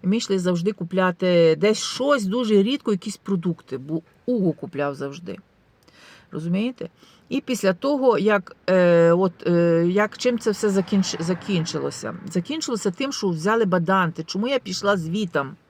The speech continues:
Тому що, е, Ма-, м, е, Марія вже один раз впала в хаті, другий раз впала в хаті.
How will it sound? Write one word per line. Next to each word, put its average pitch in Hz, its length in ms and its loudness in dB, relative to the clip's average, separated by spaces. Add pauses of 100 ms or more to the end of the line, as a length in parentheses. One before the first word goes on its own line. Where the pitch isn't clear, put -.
(440)
Тому 254 200 -2
що, 214 300 2
е, 190 120 4
Ма-, 185 340 2
м, 175 800 0
е, 185 100 0
Марія 196 500 2
вже 180 160 2
один 196 320 2
раз 202 160 2
впала 185 300 2
в 170 60 0
хаті, 180 300 0
другий 170 320 4
раз 170 160 2
впала 170 320 0
в 170 60 -4
хаті. 180 540 -2